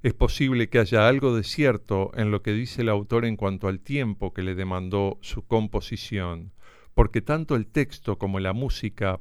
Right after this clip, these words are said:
parecen ser fruto de un rapto de inspiración. También el suicidio, a veces,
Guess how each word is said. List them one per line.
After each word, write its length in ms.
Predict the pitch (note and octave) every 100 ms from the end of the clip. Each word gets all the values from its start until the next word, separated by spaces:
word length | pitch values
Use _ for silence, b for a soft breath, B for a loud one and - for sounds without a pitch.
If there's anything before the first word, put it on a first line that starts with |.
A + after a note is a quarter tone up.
| -
parecen 440 | G#2+ A#2+ - A2+
ser 240 | G2 A#2 G2+
fruto 460 | - C3+ - A#2
de 60 | G2+
un 140 | G2
rapto 380 | G#2 A2 - G#2+
de 80 | G2
inspiración. 960 | F#2+ - G2 F#2 - G2+ F2 E2+ F2 - - - _ _ - -
También 400 | G#2 G#2 B2 A2+
el 100 | G#2
suicidio, 680 | - G#2 - C3+ G2+ F#2+ F#2
a 40 |
veces, 600 | A2+ A#2 - G#2+ F#2 -